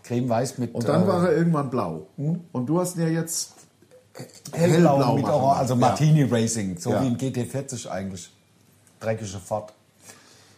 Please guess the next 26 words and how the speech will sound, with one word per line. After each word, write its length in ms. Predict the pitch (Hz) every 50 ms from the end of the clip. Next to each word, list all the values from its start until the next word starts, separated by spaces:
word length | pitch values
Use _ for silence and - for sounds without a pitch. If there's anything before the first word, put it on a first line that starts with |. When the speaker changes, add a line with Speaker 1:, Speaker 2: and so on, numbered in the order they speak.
| _ _
Speaker 2:
So, 160 | - - 151
aber 200 | 143 123 123 127
hier, 240 | 135 139 156 160 165 -
oh, 420 | 120 120 120 120 113 110 107 107 113 -
das 100 | - 151
Speaker 1:
Guck 80 | 170
mal, 80 | 175 - -
Speaker 2:
war 80 | - -
Speaker 1:
wie 100 | 170 170
breit 560 | - 147 127 135 170 226 262 247 - - -
die, 260 | 247 240 220 - -
die 140 | - 202 180
Parkbuchten 800 | 170 185 226 240 - - - 277 254 - - - - 240 233 196
waren. 300 | 156 98 82 78 73 69 65
Speaker 2:
Ja. 240 | 113 117 113 113 110 - - - _ _ _ _ - _ _ _ -
Ja, 120 | 113 113
ja, 220 | 117 120 139 139 -
so 140 | - 104
muss 200 | 95 92 92 208 220
Speaker 1:
Oh, 20 | -
Speaker 2:
es 80 | -
Speaker 1:
oh, 40 | -
Speaker 2:
sein. 220 | - 143 175 180 175
Speaker 1:
oh, 160 | 160 156 156 151
oh, 120 | 147 143 147 - -
oh. 60 | -